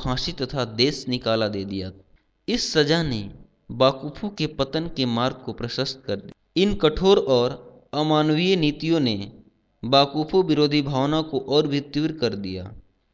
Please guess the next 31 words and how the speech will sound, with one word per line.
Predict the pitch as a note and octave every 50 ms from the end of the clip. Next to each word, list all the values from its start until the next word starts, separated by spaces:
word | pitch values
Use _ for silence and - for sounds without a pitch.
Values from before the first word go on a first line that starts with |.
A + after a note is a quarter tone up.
| - _ _ _ _ - -
सोनोजोई | - - D#3 D#3 D#3+ E3+ F3 F3 D3+ C#3+ C#3+ C3 A#2 A2+ B2+ D3+ F#3 F3+ - - _ _ - -
आंदोलन | C#3 C#3+ D3+ D3+ D#3 D#3+ E3+ F#3+ G#3 A3
के | G#3+ - F#3+ F3
समर्थक | - - D3+ D3+ D#3+ E3+ - - - B2 G#2 - - - - _ _ _ _ -
शोगुन | - - - E3 E3 D#3 D#3+ G3 G#3+ A3+
का | G#3+ - B3 -
विरोध | C#3+ C#3+ D#3 E3+ F3+ E3+ E3
करने | - C#3 B2 A#2 A#2 A2
लग | G#2+ G#2+ G#2 G2+ F#2+ G2
गए। | G2+ F#2 F#2 F#2+ G#2 - - - - - - - - - - - - _ _ _ _ _ _ _ _ _ _ -
यह | C#3 E3 G3+ G#3+ G3+ -
आंदोलन | D#3 D3+ D3 C#3 C3+ B2 A#2+ B2 C#3+ E3 - - - - B2
अठारह | - - - C#3+ C#3 D3 E3+
सौ | F3 - F3 D#3+
पचास | - D3 - - - D3 D3+ F3 F3 - - D3
ईस्वी | C3+ - D3 D3 D3+
के | D3 - C3 B2+
दशक | C3 G#2+ - - - - - - -
में | A#2+ A2+ G#2 F#2+ - - - - _ _ _ _ -
विदेश | A2+ A#2+ B2+ C3 D#3 F3+ - -
विरोधी | D3+ D3 D#3 D#3+ D#3 D#3 D#3 D#3 -
आंदोलन | C3+ C3 B2+ A#2+ B2+ B2+ C3 D3 D#3+
के | D3 C3+ C3 B2+
रूप | C3+ D3 C#3+ - -
में | B2 A#2+
शुरू | - - - C3 C#3 D#3 D#3+
हुआ | D#3 C#3+ A#2+ G#2+ F#2+ F#2
था। | - - - G#2 G#2 _ _ -
इसके | D#3+ E3+ - - - G#3+ G#3+
समर्थकों | - - D3+ D3+ D3+ C#3+ - - - F#3+ F#3+
में | F3 C#3 A#2+ A2+ A2